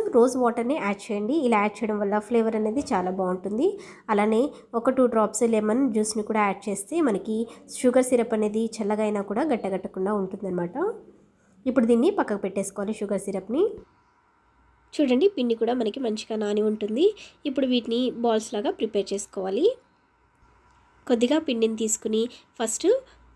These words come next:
అరచేతుల్లో గట్టిగా ప్రెస్ చేయాలండి. ఇలా గట్టిగా ప్రెస్ చేసి తర్వాత కొద్దిగా లూజ్ చేస్తే మనకి బాల్ అనేది పర్ఫెక్ట్గా రెడీ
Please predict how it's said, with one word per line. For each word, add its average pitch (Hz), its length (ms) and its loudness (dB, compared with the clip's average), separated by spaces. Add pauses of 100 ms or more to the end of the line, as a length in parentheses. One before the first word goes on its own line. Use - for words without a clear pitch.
(140)
అరచేతుల్లో 233 520 0 (120)
గట్టిగా 226 380 -2
ప్రెస్ 208 260 -4
చేయాలండి. 202 480 0
ఇలా 226 200 0
గట్టిగా 208 380 -2
ప్రెస్ 202 240 -2
చేసి 208 240 -2 (100)
తర్వాత 214 280 -2 (100)
కొద్దిగా 233 300 0 (100)
లూజ్ 214 240 0
చేస్తే 202 220 -2 (100)
మనకి 233 220 -2 (100)
బాల్ 208 200 0
అనేది 214 260 2 (420)
పర్ఫెక్ట్గా 226 580 -2
రెడీ 208 160 2